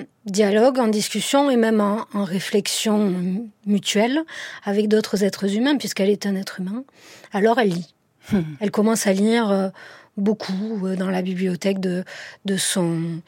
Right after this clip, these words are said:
Speaker 1: de son école, de son collège. Elle, elle lit beaucoup. Et, et puis plus tard, euh,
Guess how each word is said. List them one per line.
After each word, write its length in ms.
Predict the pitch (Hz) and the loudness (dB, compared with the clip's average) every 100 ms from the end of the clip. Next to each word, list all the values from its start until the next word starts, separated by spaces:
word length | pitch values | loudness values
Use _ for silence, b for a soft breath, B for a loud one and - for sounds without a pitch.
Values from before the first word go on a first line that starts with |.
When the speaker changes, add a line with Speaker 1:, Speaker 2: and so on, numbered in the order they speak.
| B - | B -4
Speaker 1:
de 80 | 196 | -2
son 240 | - 190 | 2 2
école, 540 | 180 - 175 180 196 170 | 2 0 0 0 0 -2
de 120 | 175 | -2
son 220 | - 185 | 0 -2
collège. 520 | - 170 175 214 190 | 0 0 0 0 -2
Elle, 120 | 180 - B B - | -4 -8 B B -4
elle 200 | 185 196 | 0 2
lit 140 | 220 | 0
beaucoup. 640 | 208 214 - 233 285 330 B B B B - | 0 -2 -2 2 4 2 B B B B -4
Et, 320 | 208 208 208 208 202 202 - b b | 0 2 2 0 -2 -4 -10 b b
et 100 | 214 | -6
puis 180 | - 269 | -2 -2
plus 180 | - 190 | -2 -4
tard, 380 | 190 233 277 196 | 2 4 2 0
euh, 220 | 180 | -2